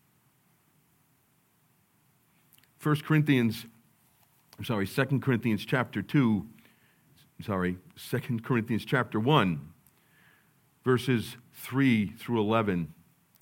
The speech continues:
He says this, "Blessed be the God and Father of our Lord Jesus Christ, the Father of mercies and the God of all comfort, who comforts us in all of our afflictions, so that we may be able to comfort those who are in any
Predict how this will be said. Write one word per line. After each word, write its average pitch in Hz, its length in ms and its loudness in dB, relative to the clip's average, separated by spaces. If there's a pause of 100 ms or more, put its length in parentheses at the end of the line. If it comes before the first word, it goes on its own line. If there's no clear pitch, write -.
(840)
He 156 100 4
says 147 300 4
this, 170 200 4
"Blessed 170 500 2
be 185 120 4
the 165 120 4
God 160 360 6
and 147 140 6
Father 160 540 4
of 135 120 4
our 135 140 6
Lord 143 320 4
Jesus 135 380 0
Christ, 110 420 -2
the 110 80 -2
Father 165 460 2
of 139 120 0
mercies 127 540 0 (260)
and 120 140 2
the 107 80 2
God 139 320 4
of 131 80 4
all 135 180 4
comfort, 131 460 0 (260)
who 151 120 4
comforts 208 500 0
us 180 240 0
in 135 140 2
all 208 420 6
of 123 80 2
our 110 160 2
afflictions, - 800 -4 (340)
so 156 180 2
that 151 180 6
we 214 260 6
may 185 180 8
be 151 200 8
able 180 260 10
to 170 160 4
comfort 185 440 -2
those 156 380 4
who 156 160 0
are 143 160 6
in 120 220 0
any 220 440 2